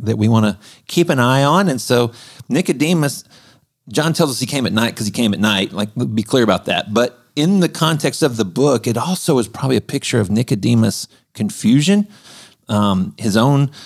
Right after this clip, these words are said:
darkness as far as just a lack of understanding of Jesus and the gospel.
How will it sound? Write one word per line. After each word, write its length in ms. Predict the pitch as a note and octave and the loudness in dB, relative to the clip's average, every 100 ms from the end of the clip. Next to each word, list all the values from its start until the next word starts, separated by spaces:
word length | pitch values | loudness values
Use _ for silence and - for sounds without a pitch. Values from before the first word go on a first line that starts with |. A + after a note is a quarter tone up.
| - - G2 | -20 -16 0
darkness 460 | A#2 D3+ C#3+ B2 | 0 2 -2 -2
as 80 | A#2+ | -6
far 240 | - B2+ | 0 2
as 120 | A2+ - | 2 2
just 200 | B2+ G#2+ | -2 -2
a 60 | |
lack 400 | G2 F#2+ A#2+ A#2 | -2 -2 -4 -2
of 80 | G#2 | 0
understanding 760 | A#2 G2 - - A2 A#2+ A2+ G#2 | 2 0 -4 -2 2 4 2 0
of 120 | D2+ | -2
Jesus 640 | G#2+ A2+ G#2 G#2+ F2+ - - | 0 0 0 -2 -4 -6 -6
and 160 | G#2 | -2
the 60 | G#2 | -2
gospel. 640 | F#2+ G2 G2 - G2 F#2+ | 0 0 -2 -2 0 0